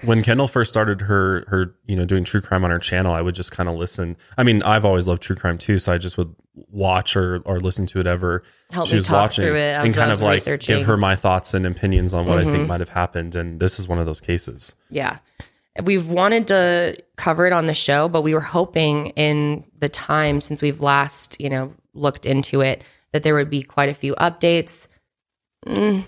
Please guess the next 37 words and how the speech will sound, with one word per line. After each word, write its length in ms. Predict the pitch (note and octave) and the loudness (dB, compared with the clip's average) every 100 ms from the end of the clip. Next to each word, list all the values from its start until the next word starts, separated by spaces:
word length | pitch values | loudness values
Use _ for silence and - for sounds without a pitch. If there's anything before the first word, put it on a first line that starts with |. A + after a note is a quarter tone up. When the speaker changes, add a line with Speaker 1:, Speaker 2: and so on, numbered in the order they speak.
| - | -12
Speaker 1:
little 180 | F2+ G#2 | -4 0
bit, 280 | C#3+ D3+ - | 0 0 -2
but 260 | F2 F2+ - | 0 0 0
Speaker 2:
Yeah, 280 | - E3+ F3 | -2 0 0
not, 360 | F3+ F#3+ G#3 F3+ | 0 0 0 0
not 140 | G3 | 0
as 120 | G#3 F#3+ | 0 2
much 260 | G3+ - | 0 0
as 580 | F3 D#3+ - - - - - | -2 -2 -4 -4 -6 -8 -8
you 160 | D#3+ | -2
would 80 | D#3 | -2
hope 280 | D#3 D3 C#3 | 0 -2 -2
for 300 | - C3+ C#3+ | -4 -2 -2
in 80 | C#3+ | -2
all 180 | C#3+ C#3 | -2 -4
of 60 | |
these 240 | C#3+ C#3 C#3+ | -6 -6 -2
years, 300 | C#3 C#3 C3+ | 0 0 -2
but 180 | - D#3 | 0 0
it's, 340 | D3+ - - _ | 0 -4 -10 _
there's 220 | F3 F3 | 2 4
a 40 | E3+ | 4
lot 200 | F3 F#3+ | 2 2
of 60 | |
new 120 | F#3 D#3 | 2 0
theories, 680 | - D3 D#3 F#3 A#3 A#3+ G3 | -2 0 2 2 2 0 -2
and 440 | D#3+ D#3+ D#3 D3+ | 0 0 0 -2
we 100 | D#3 | -6
kind 220 | D3+ E3 | -4 -2
of 300 | E3 D#3 D3+ - | 0 0 -4 -10
have 260 | C#3+ D3 C#3+ | -6 -4 -2
looked 240 | C#3+ C#3 | -4 0
at 100 | D#3 | 0
it 80 | D#3 | 0
with 120 | C#3+ C3+ | 0 -2
fresh 320 | C#3 C#3 - | -2 -2 0
eyes, 560 | C3 C3+ E3 G#3+ - | 2 2 2 0 -6